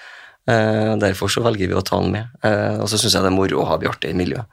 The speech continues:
Det er noe, det er noe, eh, han er en veldig sånn bærebjelke i forhold til den kulturen vi ønsker å bygge opp, eh, og som vi har bygd opp. Eh, og når han trår inn igjen i troppen nå, så,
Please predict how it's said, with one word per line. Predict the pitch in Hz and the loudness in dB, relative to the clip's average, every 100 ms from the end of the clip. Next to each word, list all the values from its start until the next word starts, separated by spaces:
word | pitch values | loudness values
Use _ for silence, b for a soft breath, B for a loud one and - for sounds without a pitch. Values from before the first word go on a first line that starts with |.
| B B B B | B B B B
Det | 95 90 78 | 0 2 4
er | 87 | 2
noe, | 90 90 | 2 0
det | 90 85 90 | 2 2 2
er | |
noe, | 92 92 92 92 B B B B B B - | 2 2 2 -2 B B B B B B 2
eh, | 139 131 127 | 4 6 4
han | 131 123 | 4 4
er | 123 | 4
en | 123 | 4
veldig | 120 110 98 | 2 2 2
sånn | 120 117 113 | 4 4 2
bærebjelke | 117 117 95 90 82 82 80 98 | 2 4 2 2 0 0 2 2
i | |
forhold | 101 104 85 | 4 2 2
til | 92 | 2
den | 92 | 2
kulturen | 98 107 92 - 82 | 2 0 -2 -2 0
vi | 90 71 | 2 2
ønsker | 95 90 - 90 | 0 0 -2 0
å | |
bygge | 92 92 | 0 0
opp, | 95 - - | -2 -4 0
eh, | 95 92 92 | 2 2 2
og | 92 | 0
som | 92 92 | 0 -2
vi | |
har | 92 92 | 2 0
bygd | 95 107 95 | 2 0 -2
opp. | - - - | -4 -10 -2
Eh, | 101 92 90 | 0 0 0
og | 92 85 85 90 90 82 85 85 98 | -4 -4 -4 -4 -4 -4 -4 -2 2
når | 95 95 | 2 2
han | 92 95 98 98 98 | 0 0 -2 -2 -2
trår | - 95 90 | 0 0 0
inn | 92 | -2
igjen | 92 | 0
i | 92 | 0
troppen | 95 - 95 | -2 0 -2
nå, | 110 | 0
så, | 117 120 | -2 -2